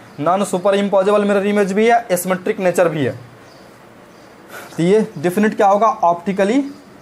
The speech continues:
एक्टिव, optically active compound होगा ये। P letter जो होगा optically active compound होगा। उतारिए यहाँ तक। इस तरह से एक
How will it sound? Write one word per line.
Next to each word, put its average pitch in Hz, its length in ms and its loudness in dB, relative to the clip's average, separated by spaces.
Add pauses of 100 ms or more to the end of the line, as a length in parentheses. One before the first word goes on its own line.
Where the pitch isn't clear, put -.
(240)
एक्टिव, 139 380 -6 (1300)
optically 170 580 -2 (520)
active 139 400 -8
compound 127 340 -4
होगा 113 180 -8
ये। 123 120 -12 (680)
P 214 100 2
letter 196 320 2
जो 202 140 0
होगा 202 180 4
optically 170 540 0
active 170 380 -4
compound 135 340 -4
होगा। 139 160 0
उतारिए 180 360 0
यहाँ 151 200 -2
तक। 160 120 -4 (4000)
इस 185 140 -4
तरह 190 120 2
से 196 160 -2
एक 190 160 -6